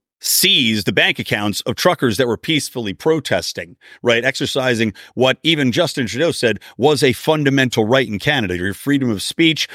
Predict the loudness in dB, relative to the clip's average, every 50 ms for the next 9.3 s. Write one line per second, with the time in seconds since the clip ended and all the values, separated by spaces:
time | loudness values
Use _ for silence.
0 | -12 -2 0 0 0 0 0 0 0 2 2 2 0 0 -4 0 2 2 2 2
1 | 2 2 2 2 2 -2 -8 -14 -16 _ -4 -4 -4 -2 -2 -2 0 2 2 2
2 | 0 0 0 2 2 2 2 2 0 -4 -4 -2 0 0 0 -2 -4 -6 -6 -6
3 | -6 -6 -6 -8 -8 -4 -2 0 2 2 0 0 -2 -6 -2 -2 0 0 0 -2
4 | -2 -2 -2 -2 -2 0 -2 -4 0 2 2 2 4 2 2 0 -2 _ _ _
5 | _ _ _ _ _ _ _ _ _ _ _ _ _ _ _ _ _ _ _ _
6 | _ _ _ _ _ _ _ _ -2 0 0 2 2 0 0 0 0 -2 -2 -2
7 | -4 -16 _ _ _ _ _ _ _ -8 -2 0 0 0 0 0 2 0 0 0
8 | -2 -8 -8 -4 -2 -2 -2 -2 0 2 2 2 2 0 -4 -4 -4 -2 0 2
9 | 2 2 2 -2 -4